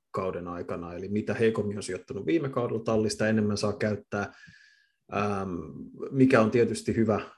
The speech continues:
ö, edelleen näille, että jos Haas ja, ja Alfa on esimerkiksi aloittanut nyt jo hyvin, niin tämähän tietää heille entistä parempaa, mutta siinä on toisaalta se rajoitus, että nämä pienemmät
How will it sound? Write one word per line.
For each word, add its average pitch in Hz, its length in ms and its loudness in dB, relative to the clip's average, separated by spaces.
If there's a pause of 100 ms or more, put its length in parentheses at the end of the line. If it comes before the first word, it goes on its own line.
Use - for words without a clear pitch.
(120)
ö, - 200 -4
edelleen 117 500 8
näille, 104 200 6
että 104 140 2
jos 101 120 0
Haas 110 280 2
ja, 104 260 4
ja 107 120 -2
Alfa 104 320 2
on 101 160 2
esimerkiksi 101 260 -4
aloittanut 104 440 2
nyt 123 180 6
jo 107 100 4
hyvin, 98 280 0
niin 95 120 -8
tämähän 95 300 0
tietää 101 320 4
heille 101 240 2
entistä 113 360 2
parempaa, 101 400 -2
mutta 131 320 4
siinä 107 200 4
on 107 80 -4
toisaalta 110 380 2
se 104 60 0
rajoitus, 110 440 2
että - 160 -8
nämä 95 140 -4
pienemmät 107 400 4